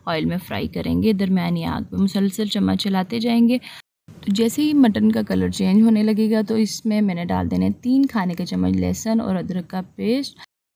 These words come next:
लहसुन अदरक डालने के बाद मज़ीद पाँच मिनट तक मटन के साथ हमने इसको फ्राई करना है। और उसके बाद कुछ हम यहाँ पे पाउडर मसाले डालेंगे, जिसमें एक खाने का चम्मच नमक,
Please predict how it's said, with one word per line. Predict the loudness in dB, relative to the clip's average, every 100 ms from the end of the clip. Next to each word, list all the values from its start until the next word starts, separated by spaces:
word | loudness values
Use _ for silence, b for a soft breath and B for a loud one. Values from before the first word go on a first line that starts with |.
| _ -16 -14 -4 2
लहसुन | 2 4 4
अदरक | 4 4
डालने | 4 4 4 0
के | 0
बाद | 2 4
मज़ीद | 4 4 2 2
पाँच | 2 2 2
मिनट | 2 2
तक | 2 -2 -2 0
मटन | 0 2 0
के | 0
साथ | 0 0
हमने | 0 0
इसको | 0 -2
फ्राई | -6 -4 -4
करना | -2 0 2 2
है। | 0 B B B
और | -2
उसके | 0 -4 -2
बाद | 0 2
कुछ | 4 2 4
हम | 2 4 4
यहाँ | 4 2
पे | 0
पाउडर | 2 2 4
मसाले | 2 2 2 4
डालेंगे, | 4 4 4
जिसमें | 2 2 0 0
एक | -4 0
खाने | 0 2
का | 2
चम्मच | 0 2 4 4 2
नमक, | 0 4 4 4